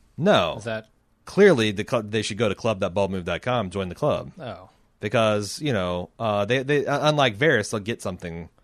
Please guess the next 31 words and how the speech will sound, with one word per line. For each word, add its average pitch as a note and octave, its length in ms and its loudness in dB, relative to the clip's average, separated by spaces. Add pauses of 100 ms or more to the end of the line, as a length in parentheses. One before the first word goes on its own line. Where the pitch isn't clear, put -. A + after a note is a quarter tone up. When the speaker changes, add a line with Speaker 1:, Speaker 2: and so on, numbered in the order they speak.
(160)
Speaker 1:
out F#2 140 -6
of E2+ 140 -8
their, E2 200 -8
their D#2 160 -10
efforts. C#2+ 440 -10
They'll, F2 240 -6 (340)
they'll G2 140 -2
get, F2+ 360 -4
uh, F2 440 0 (320)
you G2 100 -10
know, F2 80 -6
ad-free E2+ 400 -4
feeds. C#3 640 -6 (340)
Uh, E2+ 340 -4
they'll E2+ 160 -8
get, E2+ 360 -8
uh, E2 440 -4 (100)
extra G2 320 -6
bonus F#2+ 280 -2
content. A#2 680 -4 (560)
Get G2+ 180 -6
the F#2 420 -4
satisfaction G#2+ 880 0
and F#2+ 100 -6
smugness G#2 680 -4
that F#2 120 -4
only A#2 320 0
supporting A2 460 -4
an G2 80 -4
independent G2+ 420 -4
podcasting, G2 840 -6